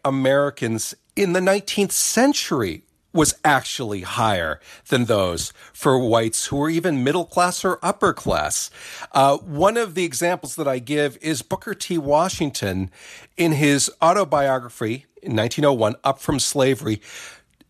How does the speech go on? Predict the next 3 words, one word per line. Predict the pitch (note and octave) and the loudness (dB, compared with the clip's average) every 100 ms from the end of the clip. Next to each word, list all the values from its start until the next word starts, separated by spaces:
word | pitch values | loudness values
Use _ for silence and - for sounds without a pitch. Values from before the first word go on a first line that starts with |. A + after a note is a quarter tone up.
| - | 0
talks | G3 A#3 - - | 0 0 -4 -8
extensively | F3 - - - F#3+ A3+ - C#3 G#2+ F#2 E2+ G2+ _ - - - | -4 -4 -4 2 2 2 -2 -4 -2 -4 -4 -8 _ -20 -14 0
about | D3 B2 A2+ A#2+ A#2 C3+ - | 0 2 2 4 4 0 -4